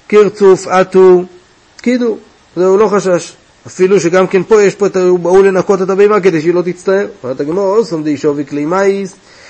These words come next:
אמרינן אודום באו לנו מוינו." שמה ב-, בבכור, אם אתה לא תתיר לו להקיז,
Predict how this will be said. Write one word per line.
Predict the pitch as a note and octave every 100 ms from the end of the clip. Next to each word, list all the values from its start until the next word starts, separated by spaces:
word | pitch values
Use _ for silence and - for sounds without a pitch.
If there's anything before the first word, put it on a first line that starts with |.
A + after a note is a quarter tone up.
| - -
אמרינן | D3+ D#3 D3+
אודום | D3+ D3+ D3
באו | D3+
לנו | D3 D3 D3+
מוינו." | F#3 C#3+ F#2+
שמה | - G3 G3
ב-, | F3 F#3 E3+ C#3+
בבכור, | C3+ - D3+ D#3 D#3 D3+ - - - D3
אם | D3+
אתה | D3+
לא | D#3+
תתיר | D#3 D3+ D#3
לו | D3+
להקיז, | D3 C#3 D#3 D3+ D3